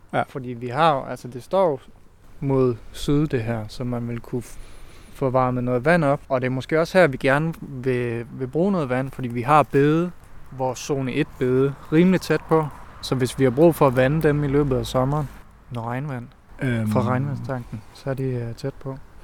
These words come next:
Speaker 1: Sådan en, en mur som den, vi lige har kigget på før, sådan en mur som den her. Hvordan er det her ved hjørnerne? Altså, kommer der en eller anden form for, øh, turbulens? Skal man simpelthen overveje, kunne man overveje, både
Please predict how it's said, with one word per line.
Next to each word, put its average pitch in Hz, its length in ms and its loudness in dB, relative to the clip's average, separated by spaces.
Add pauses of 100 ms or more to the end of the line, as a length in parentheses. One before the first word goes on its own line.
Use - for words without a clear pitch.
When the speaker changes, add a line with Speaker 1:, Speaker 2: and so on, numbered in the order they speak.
Speaker 1:
Sådan 147 540 0
en, 110 580 -2
en 127 240 2
mur 143 220 2
som 107 160 -6
den, 120 240 2
vi 117 40 0
lige 127 100 2
har 123 60 2
kigget 131 360 -2
på 120 140 -2
før, 110 280 0
sådan 120 160 -2
en 123 80 0
mur 113 80 -2
som 104 160 -8
den 120 200 -4
her. 117 180 -4 (580)
Hvordan 143 280 2
er 143 120 2
det 143 140 2
her 139 180 4
ved 110 120 0
hjørnerne? 113 560 2 (340)
Altså, 107 640 -4
kommer 156 260 4
der 123 80 4
en 156 160 6
eller 127 120 8
anden 135 120 6
form 143 300 6
for, 113 480 2
øh, 107 500 -2
turbulens? 127 880 2 (1080)
Skal - 180 -2
man 120 60 2
simpelthen 143 300 2
overveje, 135 480 6 (400)
kunne 135 100 -6
man 135 120 2
overveje, 135 560 6 (180)
både 147 280 10